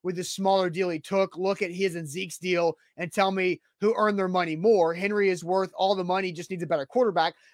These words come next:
Look, I'm, I don't think either Zach or I is saying that Derrick Henry has not done a good job or earned the money the Titans gave him, because I do think he has.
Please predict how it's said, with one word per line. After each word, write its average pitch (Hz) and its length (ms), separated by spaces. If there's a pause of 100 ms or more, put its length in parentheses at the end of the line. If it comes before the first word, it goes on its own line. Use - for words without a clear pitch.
Look, 269 180
I'm, 262 300 (100)
I 254 200
don't 330 120
think 277 220
either 254 340
Zach 214 340
or 208 140
I 190 160
is 180 140
saying 220 360
that 180 140
Derrick 214 320
Henry 214 220
has 175 120
not 202 220
done 202 160
a 190 60
good 175 240
job 190 340
or 185 220
earned 190 480 (320)
the 190 100
money 214 320
the 190 100
Titans 185 460
gave 208 300
him, 165 180
because 190 180
I 202 60
do 233 140
think 208 180
he 185 120
has. - 440